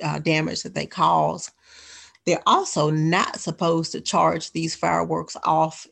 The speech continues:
in the street, as I understand it. But we definitely have seen that happen. Um, you've seen people in very close quarters,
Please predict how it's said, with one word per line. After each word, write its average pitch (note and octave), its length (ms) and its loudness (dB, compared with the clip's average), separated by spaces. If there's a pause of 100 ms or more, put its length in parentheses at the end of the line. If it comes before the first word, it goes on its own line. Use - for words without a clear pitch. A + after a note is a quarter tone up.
(100)
in D#3 260 -2
the D3+ 140 -6
street, G3+ 600 -4
as D3 200 -4
I C#3+ 120 -2
understand D3+ 680 -6
it. - 160 -12 (680)
But F#3+ 520 2 (200)
we E3 180 -2 (120)
definitely F#3+ 600 0
have D#3 160 -6
seen D#3+ 340 -2
that D#3 200 -4
happen. D#3 720 -4 (400)
Um, D3+ 300 -2
you've D3+ 80 -6
seen E3 260 -2
people D#3+ 300 -10
in C#3+ 140 -8
very E3 340 0
close D#3 380 -8
quarters, D3+ 840 -4